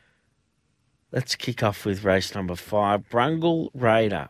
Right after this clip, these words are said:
five fifty, nine dollars for Romania, two twenty for Allen's License,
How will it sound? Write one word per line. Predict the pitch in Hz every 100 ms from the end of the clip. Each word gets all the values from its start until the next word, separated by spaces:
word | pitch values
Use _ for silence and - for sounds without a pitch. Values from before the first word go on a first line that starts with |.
| _
five | _ - 117 107 98
fifty, | - 110 - 127
nine | 113 113 123 131
dollars | 117 117 107
for | - 104
Romania, | 98 95 95 92 101 107 131 180 _ _ _ _ _
two | - 175 180
twenty | - 143 135
for | - 123
Allen's | 107 117 117 101 101
License, | 101 101 101 - 175 -